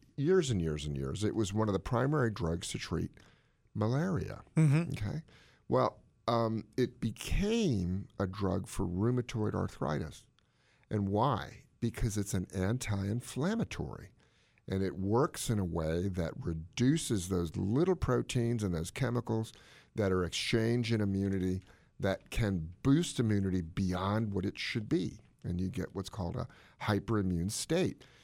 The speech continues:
Speaker 1: So the biggest thing now is tocilizumab, and that is a, um, injectable monoclonal antibody.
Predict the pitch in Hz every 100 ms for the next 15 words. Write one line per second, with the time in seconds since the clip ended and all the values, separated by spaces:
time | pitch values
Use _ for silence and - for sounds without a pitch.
0 | - - 147 127 - - _ _ _ 127
1 | 135 110 - 156 226 - - 120 104 107
2 | 160 190 85 92 113 98 - - 110 113
3 | 214 - 98 - 120 104 92 - - 98
4 | 92 110 165 170 123 101 90 - - 87
5 | 85 82 - 101 85 107 117 165 - 104
6 | 85 90 95 - - 90 82 131 180 113
7 | 78 90